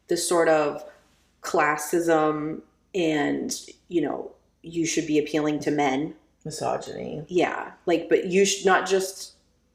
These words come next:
Speaker 1: like, appeal to men, but, like, you should, whatever this guy near you thinks, you should, you know, form yourself into that,
Speaker 2: Right.
Speaker 1: right? Like, oh, what if a man sees me without makeup on?
Speaker 2: Right.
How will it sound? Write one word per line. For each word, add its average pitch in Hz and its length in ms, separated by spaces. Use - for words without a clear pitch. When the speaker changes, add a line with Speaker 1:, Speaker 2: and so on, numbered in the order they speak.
Speaker 1:
like, - 400
appeal 160 380
to 170 100
men, 156 160
but, 151 100
like, 143 220
you 175 80
should, 160 320
whatever 180 480
this 175 240
guy 165 240
near 165 260
you 151 300
thinks, 139 440
you 165 100
should, - 260
you 165 100
know, 139 120
form 143 320
yourself 139 360
into 131 260
that, - 280
Speaker 2:
Right. 113 140
Speaker 1:
right? 143 260
Like, 139 300
oh, 170 100
what 156 160
if 156 120
a 151 120
man 147 360
sees 147 280
me 143 140
without 135 280
makeup 139 300
on? 131 360
Speaker 2:
Right. 143 120